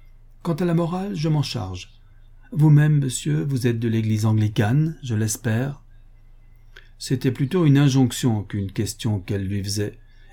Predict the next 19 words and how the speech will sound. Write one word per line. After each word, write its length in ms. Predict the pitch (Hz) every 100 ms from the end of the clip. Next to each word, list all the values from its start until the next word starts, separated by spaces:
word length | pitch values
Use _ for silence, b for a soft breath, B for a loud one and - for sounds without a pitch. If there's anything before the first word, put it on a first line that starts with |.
| b
Il 160 | - 107
eût 40 |
été 280 | 110 101 95
téméraire 600 | 90 117 139 139 107 92
de 140 | 95 98
s'avouer 400 | - 98 101 98
d'une 160 | 123
autre 240 | 113 - 101
croyance 500 | - 101 98 95 -
que 80 |
la 140 | 101 92
sienne. « 420 | - 104 98 95 - - _ _ _ _ _ _ _ - - - - -
J'ai 140 | 143 147
été 200 | 151 147
élevé 320 | 120 110 95
dans 180 | 98 104
l'église 380 | 101 101 101
anglicane, 500 | 107 104 101 - 98
madame », 480 | 101 98 98 98 101